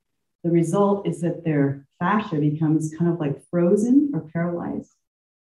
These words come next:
And so you see a, a situation that I was in made me feel so paralyzed that actually my body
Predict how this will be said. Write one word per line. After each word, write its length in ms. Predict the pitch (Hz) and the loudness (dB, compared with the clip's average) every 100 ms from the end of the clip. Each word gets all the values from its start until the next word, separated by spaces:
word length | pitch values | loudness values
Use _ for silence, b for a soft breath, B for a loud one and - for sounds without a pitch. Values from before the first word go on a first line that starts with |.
| _ _ - | _ _ -4
And 140 | 180 | -2
so 80 | 208 | 0
you 260 | 202 190 - | 0 0 -2
see 200 | - 202 | 0 2
a, 120 | 185 | 2
a 60 | 180 | -2
situation 720 | - 240 208 202 220 - 170 | -4 -6 -2 2 2 2 0
that 120 | 160 156 | 0 -2
I 100 | 160 | -2
was 180 | 160 156 - | -2 -4 -6
in 420 | 208 170 143 147 | -2 2 2 2
made 140 | 165 175 | -2 -2
me 100 | 180 | -2
feel 360 | - - 175 | -6 -8 -6
so 320 | - 196 208 - | -6 -4 -4 -2
paralyzed 640 | 233 269 185 139 139 147 | -2 0 0 -2 -4 -6
that 120 | 170 - | -8 -6
actually 460 | 190 202 - 196 | -6 -6 -4 0
my 200 | 170 160 | 2 0
body 680 | 156 156 185 247 202 135 160 | -2 -2 0 2 2 0 -4